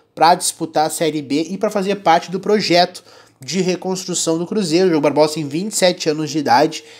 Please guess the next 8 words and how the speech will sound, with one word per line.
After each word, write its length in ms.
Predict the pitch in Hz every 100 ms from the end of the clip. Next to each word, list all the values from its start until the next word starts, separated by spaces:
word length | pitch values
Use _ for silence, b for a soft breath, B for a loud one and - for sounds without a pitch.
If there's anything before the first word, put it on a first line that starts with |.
| B B
então 340 | 123 127 135 143
poderia 540 | 151 139 127 131 143
jogar 280 | 139 127 131
alguns 420 | 135 117 160 175
bons 380 | 127 139 156 131
anos 220 | 135 143
no 120 | 131
Cruzeiro, 520 | 131 120 104 123 143